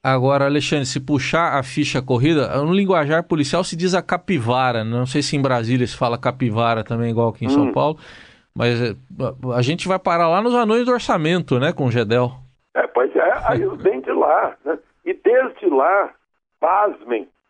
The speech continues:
Speaker 2: ele foi eleito cinco vezes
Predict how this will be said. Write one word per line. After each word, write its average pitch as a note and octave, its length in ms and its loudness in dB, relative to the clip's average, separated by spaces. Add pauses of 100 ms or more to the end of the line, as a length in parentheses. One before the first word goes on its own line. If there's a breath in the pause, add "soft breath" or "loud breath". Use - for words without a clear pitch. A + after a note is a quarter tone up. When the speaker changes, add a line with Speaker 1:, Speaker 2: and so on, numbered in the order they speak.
Speaker 2:
ele E3 260 2
foi G4+ 360 0
eleito - 500 0 (220)
cinco A#3 480 -2 (160)
vezes F3 580 2